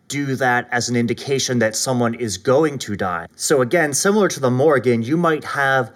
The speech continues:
a banshee wailing the eve the night before a great battle takes place or something like that.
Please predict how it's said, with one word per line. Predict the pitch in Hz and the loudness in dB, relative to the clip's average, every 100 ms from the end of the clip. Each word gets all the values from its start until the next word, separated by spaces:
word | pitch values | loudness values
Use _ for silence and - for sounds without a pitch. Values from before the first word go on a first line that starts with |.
| _ - | _ -8
a | |
banshee | - 135 151 - 123 | -2 -2 -2 -2 -2
wailing | 104 120 123 113 110 107 - - _ | 0 2 2 2 -2 -4 -10 -20 _
the | 127 123 147 | -4 -2 -2
eve | 139 131 101 | -2 -2 0
the | 120 | 0
night | 120 127 - - | 2 0 -2 -4
before | 117 - 123 120 117 127 | -2 2 4 6 4 0
a | 113 | -2
great | 101 120 117 - | 0 0 0 0
battle | 117 113 98 | 0 0 -2
takes | 95 90 | -6 -8
place | - 92 87 | -6 -6 -6
or | 92 | -8
something | - 95 90 | -8 -8 -6
like | 87 90 | -6 -6
that. | 85 - | -8 -10